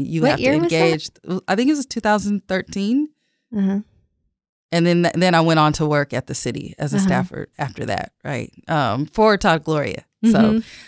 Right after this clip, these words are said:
Speaker 1: yes, that decision was really, really tough.
Speaker 2: Mm-hmm.
Speaker 1: It was really, it was a hard decision. But once I made it, I knew that I had to push forward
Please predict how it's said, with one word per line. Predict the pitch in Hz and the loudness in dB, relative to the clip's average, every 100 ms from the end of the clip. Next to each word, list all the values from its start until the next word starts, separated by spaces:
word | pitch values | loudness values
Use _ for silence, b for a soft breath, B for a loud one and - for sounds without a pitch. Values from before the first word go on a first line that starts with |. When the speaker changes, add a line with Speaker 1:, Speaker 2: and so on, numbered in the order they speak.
| - | -2
Speaker 1:
yes, | 165 156 | -2 2
that | 190 190 | 2 2
decision | 220 226 196 190 | 2 2 2 2
was | 165 | 0
really, | 160 156 170 151 | -2 0 2 2
really | 139 135 117 | 0 -2 -4
tough. | - - - - _ | -8 -12 -14 -20 _
Speaker 2:
Mm-hmm. | 185 180 170 165 175 _ | -2 0 -2 -4 -8 _
Speaker 1:
It | 180 | 0
was | 180 160 | 2 2
really, | 165 151 - | 0 0 0
it | 180 | 0
was | 175 | 0
a | 160 - | -2 0
hard | 165 160 | 2 2
decision. | 160 190 160 147 - | -2 -2 -2 -4 -6
But | 156 226 262 | 4 4 6
once | 196 190 196 | 4 0 2
I | 160 | 2
made | 156 165 160 | 2 2 2
it, | 147 - | 0 -2
I | 160 | -2
knew | 151 151 165 156 151 156 _ _ _ _ | 0 2 2 0 -2 -6 _ _ _ _
that | 143 156 147 143 147 - | -4 0 2 2 0 0
I | 147 | -2
had | 143 151 127 - - | 0 0 0 -2 -4
to | 156 143 147 143 | -2 -2 -4 -6
push | - - - | -4 -4 -4
forward | - 160 156 110 80 - - | -4 0 0 0 -4 -6 -8